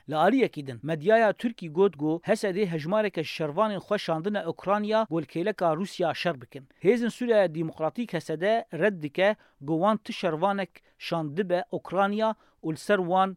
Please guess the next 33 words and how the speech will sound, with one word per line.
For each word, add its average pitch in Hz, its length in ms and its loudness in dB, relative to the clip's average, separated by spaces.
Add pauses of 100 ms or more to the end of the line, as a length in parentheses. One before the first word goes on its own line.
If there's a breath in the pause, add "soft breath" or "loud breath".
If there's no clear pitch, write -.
(140)
iddiayan 156 800 2
dibêje. 143 520 -2
Tenê 247 380 0
hewledanên 165 720 2
bêhêvî 156 480 0
ne 202 180 -2
ku 190 320 4
dixwazin 165 460 0
navê 185 280 2
hêzên 180 320 2
wan 190 320 2
xera 160 360 0
bikin. 127 260 -14 (100)
Navenda 214 420 4
ragihandinê 185 520 0
ya 220 200 4
Hêzên 208 240 0
Sûriya 190 420 2
Demokratîk 165 600 -4
Hesedê 190 520 2 (220 soft breath)
li 143 60 -8
ser 247 160 0
iddiayên 180 640 2
beşeke 196 340 -4
medyaya 160 500 2
Tirkiyeyên 175 640 -4
derbarê 175 440 2
şandina 170 460 -2
şervanan 175 520 -4
ji 151 120 -6
aliyê 170 340 0
Hesedê 156 360 -4
ve 202 160 4